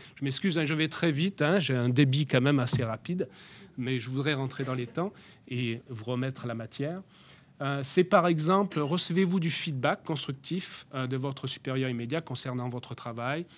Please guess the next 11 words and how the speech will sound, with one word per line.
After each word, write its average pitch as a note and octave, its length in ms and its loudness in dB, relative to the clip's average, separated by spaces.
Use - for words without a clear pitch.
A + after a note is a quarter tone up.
Avez-vous D3+ 340 0
la D#3 100 4
possibilité C#3+ 460 -2
d'échanger C#3 420 -2
des B2+ 100 -2
tâches D#3 200 -4
de D3 60 -2
travail C3 400 2
avec A#2 200 0
vos A#2 100 -2
collègues ? G2 380 -6